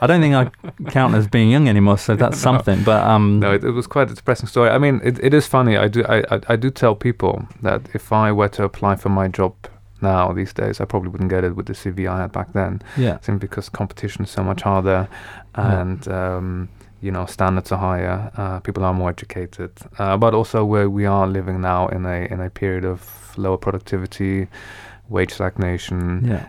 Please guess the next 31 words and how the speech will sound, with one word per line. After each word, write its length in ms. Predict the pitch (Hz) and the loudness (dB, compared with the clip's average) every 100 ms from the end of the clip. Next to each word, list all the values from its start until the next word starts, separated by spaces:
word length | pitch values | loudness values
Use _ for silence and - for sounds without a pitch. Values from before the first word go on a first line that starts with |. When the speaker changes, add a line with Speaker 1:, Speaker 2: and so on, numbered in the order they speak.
| - | -12
Speaker 2:
You 100 | 95 | -10
know, 200 | 92 90 | -6 -6
this 220 | 90 90 90 | -6 -8 -10
is 80 | |
generational 680 | - 95 92 90 90 98 92 | -4 -2 0 0 -2 -4 -4
divide. 500 | 87 87 92 92 92 - - | -4 -2 0 0 -2 -6 -8
All 200 | - 104 | -2 0
previous 320 | - 104 95 - | 0 -2 -2 -2
generations 640 | 95 95 95 - 95 - | -2 0 -2 -2 -6 -4
were 120 | 98 | -4
in 80 | 92 | -2
absolute 380 | 95 95 - 95 | -4 -4 -6 -6
terms 300 | - 95 92 | -4 -4 -2
always 240 | 98 95 104 | -2 -2 -2
better 320 | 98 95 92 | -4 -2 -2
off, 200 | 92 - | -2 -4
and 120 | 95 | -4
now 120 | 95 | -2
we're 180 | 95 95 | 0 -2
reaching 320 | 92 95 101 92 | -2 -4 -4 -4
this 100 | - | -4
point 320 | 95 95 90 | -2 -2 -2
where 220 | 95 92 | -4 -4
the 120 | 92 | -4
new 140 | 92 90 | -4 -6
generation 640 | 92 90 90 87 92 95 | -6 -6 -6 -6 -8 -8
is 100 | 98 | -4
not 200 | 101 95 | -2 -2
better 320 | 90 - 90 | -6 -6 -4
off. 120 | 87 120 | 0 2
Speaker 1:
Yeah. 240 | 117 92 | 2 0